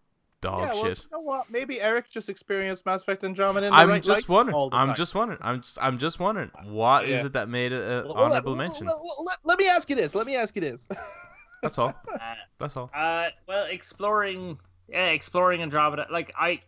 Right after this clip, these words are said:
Speaker 3: I did have problems with it. That's why it's not, um, gonna be top
Speaker 1: Yeah.
Speaker 3: five. But I just thought I'd, I'd give it an honorable mention 'cause I did enjoy playing it, and I did want to play it again. Much like with Dragon Age Inquisition, I did want to play it and make different choices. I think my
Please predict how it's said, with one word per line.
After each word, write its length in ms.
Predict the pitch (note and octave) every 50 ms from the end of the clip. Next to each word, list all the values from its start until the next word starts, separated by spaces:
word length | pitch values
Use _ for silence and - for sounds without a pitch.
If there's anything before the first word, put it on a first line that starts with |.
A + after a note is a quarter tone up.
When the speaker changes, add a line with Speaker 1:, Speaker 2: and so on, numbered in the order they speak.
| _
Speaker 3:
I 120 | A#2+ C#3 D3+
did 160 | C#3+ G3 G3
have 160 | F#3 C#3+ -
problems 400 | - B2+ C3 C#3 C3 A#2+ A2 G2
with 160 | G2 F#2 F2
it. 100 | F#2 G#2+ - _ _ _ _ _ _ _ -
That's 220 | A2+ A2 - -
why 140 | B2 A#2+ A#2
it's 180 | A2+ G#2+ - B2
not, 300 | A#2+ A#2 A#2+ A#2 - A#2
um, 440 | A2+ A2 G#2 G2+ F#2+ F#2+ F#2 E2+ - _ _ _ _ _ _ _ _ _
gonna 240 | - - G#2+ G#2+ G2+
be 160 | F#2 G2 G2
top 80 | - -
Speaker 1:
Yeah. 180 | G#2 G2+ G2 F#2+
Speaker 3:
five. 300 | - F#2+ F2+ F2+ F#2 -
But 80 | B2 C3
I 20 | C3
just 160 | - C#3+ -
thought 160 | F#3 F3 D3
I'd, 140 | B2+ A#2 G#2+
I'd 200 | - A2 G#2 G2
give 140 | - A2+ G2
it 60 | G2 G2+
an 140 | G2 G2 F#2
honorable 380 | F#2 G#2+ A#2 A#2+ A#2 A2+ G#2 G2
mention 360 | G2 F#2+ F#2+ F#2 F2+ G#2+ G#2+
'cause 140 | - A#2 B2+
I 60 | C3
did 240 | C3+ F#3+ G3 F3+ -
enjoy 480 | - D#3 D3+ C#3 B2 B2+ B2 B2 A#2+ A#2
playing 340 | - A2+ A2 A2+ A2+ A2+
it, 100 | A#2+ B2+ - _ _ _ _ _ _ _ _ _ _ _ _ _
and 100 | A#2+ B2 B2
I 40 | B2+
did 340 | C#3+ F3+ F#3 D3+ - - -
want 320 | C3 C3 C3+ C#3 D3 C#3+ -
to 80 | D3 C3+
play 320 | - - B2 A#2+ A#2 A#2
it 60 | G#2+
again. 360 | G#2+ F#2 G#2+ G#2 G#2 G#2+ A#2 A#2+
Much 260 | A#2+ C3 D#3 - -
like 160 | D3+ D3 C#3 -
with 100 | B2+ -
Dragon 280 | - B2 A#2+ A2+ A2+ A2+
Age 200 | A2 A2 - _
Inquisition, 440 | _ - A2+ F2+ G#2 G2+ - - B2
I 80 | A2
did 160 | G#2 A#2+ B2 C3
want 180 | B2+ B2 B2+ A#2+
to 60 | - G#2
play 240 | - - G#2 G#2+
it 100 | G#2+ - G2+
and 60 | G#2
make 180 | G2 G2+ G#2 -
different 280 | - G#2 - G#2+ F#2 -
choices. 380 | G2 F#2+ G2 G2+ A2 A2+ - - _ _ _ _ _ _ _ -
I 100 | - B2+
think 120 | E3+ E3+
my 100 | F3+ D#3+